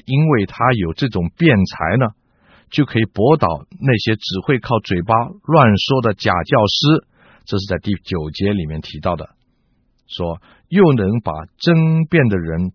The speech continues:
都驳倒了。那意思就是说，他不但能够在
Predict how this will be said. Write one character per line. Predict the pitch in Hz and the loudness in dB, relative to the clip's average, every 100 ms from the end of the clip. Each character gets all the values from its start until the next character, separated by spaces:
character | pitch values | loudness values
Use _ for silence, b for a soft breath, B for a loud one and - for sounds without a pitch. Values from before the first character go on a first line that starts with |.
| - | 0
都 | 151 143 135 | 2 2 -2
驳 | - 87 101 | -6 -2 0
倒 | 165 92 | 2 -2
了。 | 85 87 _ | -4 -8 _
那 | - 107 | -6 -6
意 | 92 | -6
思 | 87 | -8
就 | 90 | -6
是 | 92 | -6
说， | - 101 90 B B | -4 -4 -4 B B
他 | - 143 | -8 -8
不 | - 180 | -4 -8
但 | - 175 120 95 | -2 -2 -2 -2
能 | 90 120 | -2 -2
够 | 107 | -4
在 | 92 | -4